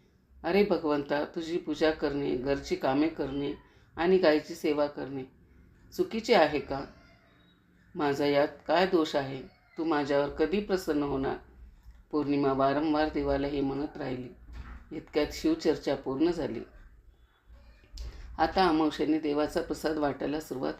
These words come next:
केली. तिने देवाचा प्रसाद सगळ्यांना दिला, पण पौर्णिमेला प्रसाद नाही दिला. पौर्णिमा प्रसाद न घेताच तिच्या घरी परतायला लागली.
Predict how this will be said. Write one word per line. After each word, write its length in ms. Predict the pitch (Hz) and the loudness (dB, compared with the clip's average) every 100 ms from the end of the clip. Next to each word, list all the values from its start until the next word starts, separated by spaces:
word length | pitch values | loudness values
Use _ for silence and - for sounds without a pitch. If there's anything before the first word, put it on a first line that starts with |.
| - | -8
केली. 220 | 135 - - _ _ _ _ _ | -8 -10 -18 _ _ _ _ _
तिने 200 | 185 208 | 2 4
देवाचा 460 | 190 165 156 156 165 | 6 6 6 4 0
प्रसाद 320 | 151 - 156 | -2 -4 -4
सगळ्यांना 500 | - 123 139 151 170 | -4 -4 0 0 0
दिला, 300 | 139 - - - _ | -4 -6 -8 -12 _
पण 140 | 151 165 | -6 0
पौर्णिमेला 600 | 151 143 147 143 139 147 | 0 2 2 2 2 0
प्रसाद 400 | 147 143 147 147 - _ _ | 0 -4 -4 -6 -10 _ _
नाही 280 | 135 131 143 | -4 -2 -2
दिला. 240 | 147 113 - - - _ _ _ - - _ _ _ - | -4 -6 -8 -18 -20 _ _ _ -20 -20 _ _ _ -2
पौर्णिमा 400 | 185 180 190 190 | 2 6 6 6
प्रसाद 440 | 185 165 165 180 160 | 4 0 2 2 4
न 160 | 160 | 2
घेताच 480 | 151 147 139 147 143 | 0 -4 0 -2 -2
तिच्या 240 | 139 156 | -4 -2
घरी 220 | 139 139 143 | -2 -4 -6
परतायला 520 | - 127 139 135 170 | -6 -6 -4 -4 -4
लागली. 300 | 151 117 | -4 -6